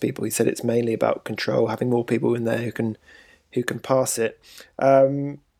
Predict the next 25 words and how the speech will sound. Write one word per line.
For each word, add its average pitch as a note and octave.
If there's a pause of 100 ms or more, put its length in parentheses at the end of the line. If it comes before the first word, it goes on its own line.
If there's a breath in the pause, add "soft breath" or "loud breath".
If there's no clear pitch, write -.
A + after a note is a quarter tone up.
(640)
I D3
suppose, D3+
yeah, B2
he, C#3+
he, D3+
he D#3+
mentioned D3
that B2+ (360)
that B2
came B2+
into A#2
his A#2+
thinking A#2
more A#2
in A2
Germany A#2+
because G#2+
teams A#2
were, A2 (720 loud breath)
were A#2+
countering A2+
so A2
well A2
against G#2+
Bayern, A2+